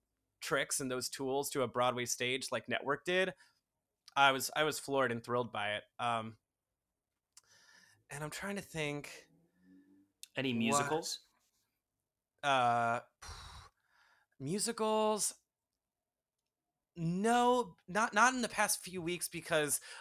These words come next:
Speaker 1: a lot of shows are just now starting up, especially
Speaker 2: Yeah.
Speaker 1: off Bro-, off Broadway. There's so many cool musicals in downtown. Like, there's We Are the Tigers, there's Superhero, there, so I, I haven't seen any of those yet, which I'm,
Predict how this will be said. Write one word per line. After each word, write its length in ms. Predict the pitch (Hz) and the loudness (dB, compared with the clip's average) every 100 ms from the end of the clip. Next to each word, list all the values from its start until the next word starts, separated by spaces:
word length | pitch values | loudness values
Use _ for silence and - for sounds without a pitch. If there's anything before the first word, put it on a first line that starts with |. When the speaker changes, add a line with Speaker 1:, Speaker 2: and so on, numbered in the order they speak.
| - | 2
Speaker 1:
a 60 | |
lot 180 | 156 156 | 4 4
of 180 | 165 151 - - | 2 -2 -8 -8
shows 420 | - 160 147 139 | -2 0 0 0
are 80 | 135 | -2
just 240 | 143 - | -2 -2
now 420 | 131 123 123 120 - _ - | 2 4 4 0 -10 _ -8
starting 500 | - - 131 127 123 | -2 4 4 4 0
up, 160 | 131 | 0
especially 460 | 139 - 120 113 117 | -2 -4 -2 0 2
Speaker 2:
Yeah. 200 | 104 92 | 4 2
Speaker 1:
off 160 | - | 2
Bro-, 120 | - 139 - - | -2 -2 -4 -6
off 280 | 143 147 - | 2 4 4
Broadway. 300 | 170 165 170 | 4 4 4
There's 180 | 147 127 | 0 0
so 200 | - 151 | 2 2
many 200 | 151 139 | 0 -4
cool 500 | - 151 147 139 139 - - - | -4 0 2 2 0 -4 -18 -12
musicals 540 | - 143 147 147 139 127 | -6 -4 -4 0 0 0
in 140 | 123 | -2
downtown. 580 | 120 135 143 - 139 139 | 2 2 2 2 4 4
Like, 140 | 127 | 2
there's 180 | 120 117 | -4 -8
We 120 | 139 | -4
Are 40 | 131 | -4
the 80 | 117 | -4
Tigers, 720 | - 208 196 190 185 180 - | -2 0 2 2 2 0 -2
there's 240 | 120 - | -4 -4
Superhero, 500 | - 170 151 165 156 | -6 -8 -4 0 2
there, 140 | 147 - - | 0 -4 0
so 120 | 208 | 4
I, 140 | 180 185 | 6 8
I 100 | 180 | 6
haven't 200 | 196 208 | 4 -2
seen 200 | 170 147 | -2 0
any 180 | 131 131 | 0 0
of 80 | 123 | 2
those 240 | 127 117 | 0 0
yet, 200 | 120 110 | -2 -2
which 140 | 120 | -4
I'm, 200 | 123 117 | -6 -6